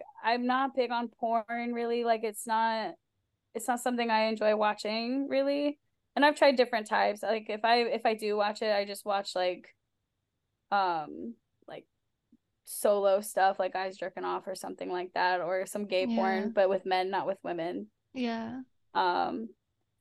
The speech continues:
Speaker 1: things like that, I guess. But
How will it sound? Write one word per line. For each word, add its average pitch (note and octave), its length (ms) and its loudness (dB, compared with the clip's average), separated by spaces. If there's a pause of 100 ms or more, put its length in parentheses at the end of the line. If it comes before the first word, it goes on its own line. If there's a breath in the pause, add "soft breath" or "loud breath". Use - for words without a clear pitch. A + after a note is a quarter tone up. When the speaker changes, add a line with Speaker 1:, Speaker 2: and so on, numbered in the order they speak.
(520)
Speaker 1:
things D4 180 8
like A3 200 8
that, G#3 400 8 (240)
I A#3+ 100 4
guess. C#4 400 4
But A3 400 6